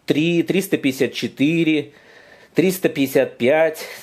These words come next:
триста восемьдесят три, триста восемьдесят четыре или триста восемьдесят пять дней. Только при определенном сочетании високосных и невисокосных лет в календаре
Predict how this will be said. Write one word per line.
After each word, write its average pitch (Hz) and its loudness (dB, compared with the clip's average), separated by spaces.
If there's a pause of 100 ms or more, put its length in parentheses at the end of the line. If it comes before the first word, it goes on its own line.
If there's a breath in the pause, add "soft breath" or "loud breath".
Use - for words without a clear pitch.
триста 180 0
восемьдесят 151 -2
три, 143 2
триста 180 -2
восемьдесят 131 -2
четыре 175 -2
или 226 0
триста 220 0
восемьдесят 180 -2
пять 107 0
дней. 95 -2 (1400 loud breath)
Только 190 4
при 190 2
определенном 190 2
сочетании 165 0
високосных 156 0
и 139 0
невисокосных 151 0
лет 196 2
в - -18
календаре 127 0